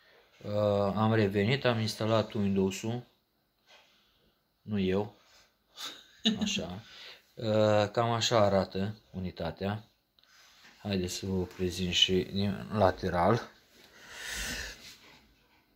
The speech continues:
Aici, uh, uh, este de sticlă. La,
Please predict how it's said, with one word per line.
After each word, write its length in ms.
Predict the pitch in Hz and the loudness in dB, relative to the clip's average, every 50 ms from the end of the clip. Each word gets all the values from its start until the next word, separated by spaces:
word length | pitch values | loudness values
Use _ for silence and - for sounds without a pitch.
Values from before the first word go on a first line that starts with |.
| _ _ _ _ _ _ _ _ _ _ _ - _ _ _ _ _ _ _ _ _ _ _ - - - - - - - - - - - - _ _ _ - | _ _ _ _ _ _ _ _ _ _ _ -20 _ _ _ _ _ _ _ _ _ _ _ -20 -20 -20 -20 -20 -20 -20 -20 -20 -20 -20 -20 _ _ _ -10
Aici, 380 | - 98 101 101 - - - - | -4 -4 -2 -2 -2 -2 -2 0
uh, 560 | 101 98 98 98 98 95 95 92 90 85 - - - - - _ _ _ _ _ _ _ _ _ | 0 0 2 2 2 2 2 0 -2 -4 -8 -12 -18 -20 -20 _ _ _ _ _ _ _ _ _
uh, 240 | - - 95 95 95 | -10 -6 -4 -4 -2
este 360 | 95 98 101 92 - - 95 | -2 -2 -2 -4 -4 -6 -6
de 140 | 87 90 85 | -8 -8 -8
sticlă. 720 | - - - - 131 131 - 113 117 117 113 113 120 120 - - _ - - - - - - - - | -8 -8 -4 -4 -4 -4 -2 0 0 0 2 0 -2 -4 -8 -14 _ -20 -20 -20 -20 -20 -20 -20 -18
La, 1000 | - - 104 101 98 101 101 98 98 98 98 98 98 98 98 98 101 98 - - | -8 -2 0 2 4 4 6 6 6 6 4 4 4 2 0 -2 -4 -6 -10 -14